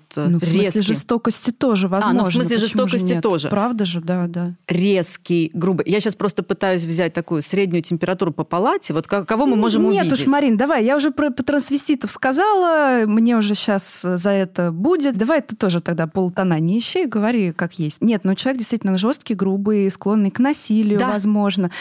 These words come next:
Speaker 2: потому что психопатические вот эти все проявления, склонность к насилию мужчин и так далее,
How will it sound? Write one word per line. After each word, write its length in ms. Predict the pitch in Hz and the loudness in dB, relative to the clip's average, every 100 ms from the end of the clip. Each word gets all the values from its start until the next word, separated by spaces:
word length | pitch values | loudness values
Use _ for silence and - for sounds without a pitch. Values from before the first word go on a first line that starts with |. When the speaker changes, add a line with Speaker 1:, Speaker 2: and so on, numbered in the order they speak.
| 294 - | -10 -6
Speaker 2:
потому 320 | - 220 247 | 0 2 2
что 380 | - - 208 202 | 0 -2 0 -2
психопатические 960 | - - 214 226 226 233 - - - 185 | -2 -4 -2 -4 -2 -2 -4 -6 -4 -2
вот 120 | 175 | -2
эти 100 | 190 | -4
все 200 | - - | -2 -4
проявления, 580 | 185 196 196 240 339 277 | -4 -2 0 0 2 0
склонность 480 | 185 - 202 185 180 | -2 -2 -2 -2 -4
к 60 | - | -4
насилию 600 | 196 - 254 233 202 185 | -4 -2 -2 0 2 2
мужчин 440 | 180 185 - 190 | 0 -2 -2 -2
и 40 | 175 | -2
так 200 | 180 196 | -2 -2
далее, 400 | 254 330 208 | 0 0 0